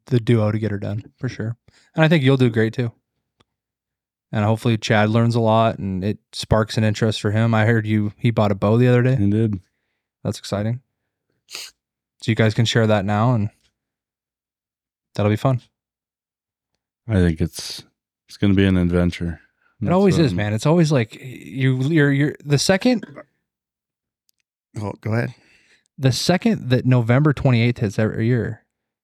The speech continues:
Speaker 1: it's instantly back into September third, uh, September second, whatever it lands on. That's where your mind shifts, right? And then it's here now, and it's like, it's surreal. It always is.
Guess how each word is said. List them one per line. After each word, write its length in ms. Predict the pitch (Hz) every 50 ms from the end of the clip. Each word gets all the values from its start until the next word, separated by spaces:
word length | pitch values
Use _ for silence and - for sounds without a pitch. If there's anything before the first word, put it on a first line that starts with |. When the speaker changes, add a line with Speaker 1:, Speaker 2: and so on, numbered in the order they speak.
| _ -
Speaker 1:
it's 200 | 123 120 - - - _ _ _ - - - _
instantly 480 | - 156 160 147 - - 139 117 120 117
back 300 | 110 117 110 110 107 -
into 340 | 117 107 107 107 104 98 - - _ _ _ _ _ _ _ _ _ _ _ _ -
September 500 | - - 127 - - - 123 113 113 107
third, 380 | - - 120 113 107 98 101 - _
uh, 160 | - - - 120
September 400 | - - 123 - - 123 117 110
second, 300 | - 120 113 107 104 101
whatever 240 | 113 131 135 127
it 60 | 127 117
lands 280 | 120 117 117 117 110
on. 220 | 107 92 92 98 - _ _ _ _ _ _ _ _ _ _ _ _ -
That's 360 | - 113 113 120 127 123 113
where 60 | 123 120
your 80 | 110
mind 240 | 107 110 110 110 107
shifts, 260 | - - 80 - - -
right? 240 | 101 104 113 117 - _ _ _ - _ _ -
And 100 | 123 123
then 80 | 117
it's 100 | 113 - -
here 180 | 135 131 131 123
now, 160 | 120 110 107
and 80 | 107 107
it's 100 | 104 -
like, 180 | 104 95 90 -
it's 200 | - 110 - -
surreal. 320 | - 131 151 160 123 101 101
It 40 |
always 240 | 107 110 117 117 113
is. 260 | 147 139 120 - -